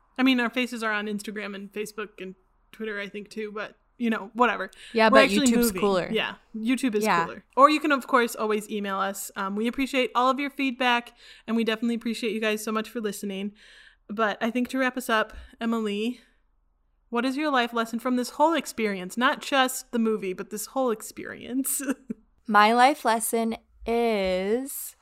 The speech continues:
Speaker 2: to always go in with an open mind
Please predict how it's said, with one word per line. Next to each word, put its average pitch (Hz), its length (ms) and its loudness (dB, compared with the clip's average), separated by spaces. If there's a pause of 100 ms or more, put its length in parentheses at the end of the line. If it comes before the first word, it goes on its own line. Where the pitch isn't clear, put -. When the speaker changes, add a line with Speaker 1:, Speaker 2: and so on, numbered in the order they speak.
(100)
Speaker 2:
to 226 280 0
always 226 680 6
go 202 600 10
in 185 300 0
with 185 200 -4
an 185 200 0
open 214 420 0
mind 165 600 0